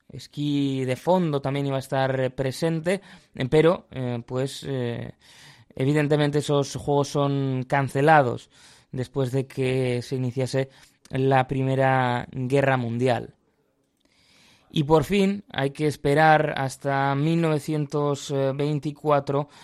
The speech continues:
para tener los, eh, primeros Juegos Olímpicos de Invierno como tal. Se celebran en Chamonix, en Francia,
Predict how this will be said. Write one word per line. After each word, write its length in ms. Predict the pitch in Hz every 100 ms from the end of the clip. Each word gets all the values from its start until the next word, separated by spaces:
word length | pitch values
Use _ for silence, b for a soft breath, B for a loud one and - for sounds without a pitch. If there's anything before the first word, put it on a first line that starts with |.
| B B -
para 340 | 139 151 160 151
tener 440 | 143 160 143 131
los, 480 | 131 131 135 135 -
eh, 120 | 135
primeros 500 | 135 139 143 147 139
Juegos 400 | - 151 143 135
Olímpicos 640 | 135 135 135 - 139 131 -
de 160 | 135
Invierno 540 | 131 135 135 139 135 B B B B -
como 320 | 143 143 139
tal. 480 | 170 202 220 214 214
Se 100 | 123
celebran 400 | 135 135 139 139
en 240 | 135 131
Chamonix, 640 | - 131 131 151 175 180
en 380 | 143 127 123 120 B B B B
Francia, 680 | - 160 165 - 180 214 -